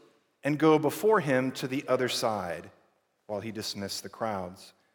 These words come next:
And after he had dismissed the crowds, he went up on the mountain by himself to pray. And when evening came, he was there alone, but the boat by this time was a long way from the land, beaten by the waves,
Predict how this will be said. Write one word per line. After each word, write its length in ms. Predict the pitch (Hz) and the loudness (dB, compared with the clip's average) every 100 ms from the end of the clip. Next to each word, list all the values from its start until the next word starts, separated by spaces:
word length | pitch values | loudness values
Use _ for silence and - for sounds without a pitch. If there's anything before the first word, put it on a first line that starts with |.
| _ _ _ _ _ _ | _ _ _ _ _ _
And 80 | 139 | -2
after 380 | 147 196 220 240 | 2 0 -2 -4
he 160 | 208 | 2
had 80 | 214 | 4
dismissed 420 | 185 175 170 165 | 4 0 0 0
the 80 | - | -2
crowds, 500 | 175 139 117 120 131 | 0 4 6 4 2
he 140 | - 175 | -2 0
went 260 | 156 156 | 2 4
up 200 | 165 196 | 2 4
on 100 | 214 | 2
the 80 | 214 | 2
mountain 440 | 170 147 156 160 | 4 2 2 -2
by 180 | 151 143 | 0 2
himself 680 | 143 147 - 123 117 - - - | 2 -2 -2 0 0 -2 -16 -20
to 80 | |
pray. 360 | - - 196 107 | -12 -2 0 0
And 1120 | 98 - _ _ _ _ _ _ _ _ - | -4 -16 _ _ _ _ _ _ _ _ -4
when 100 | 139 | -4
evening 420 | 156 220 233 240 | 0 -2 2 2
came, 580 | 196 151 120 127 143 - - | 2 2 2 2 -2 -8 -20
he 100 | - | -4
was 200 | 147 147 | 0 0
there 180 | - 139 | 2 4
alone, 480 | 175 131 113 131 202 - - _ _ _ _ _ | 4 4 2 2 -2 -8 -20 _ _ _ _ _
but 100 | 135 | -4
the 80 | - | -2
boat 360 | 135 175 226 - | 2 2 2 4
by 140 | 139 | 4
this 260 | 131 247 - | 4 0 -2
time 340 | 156 135 139 | 0 2 2
was 140 | 131 | 0
a 40 | 127 | -2
long 520 | 113 127 147 151 143 | -2 2 4 4 2
way 180 | 127 123 | 2 2
from 180 | 123 127 | -2 -4
the 80 | |
land, 520 | 120 185 180 113 98 98 | -4 -2 -2 -4 -6 -10
beaten 320 | 120 117 123 | -10 -8 -4
by 160 | 113 | -2
the 100 | 123 | -2
waves, 600 | 135 92 87 98 127 - | -4 -6 -8 -10 -12 -12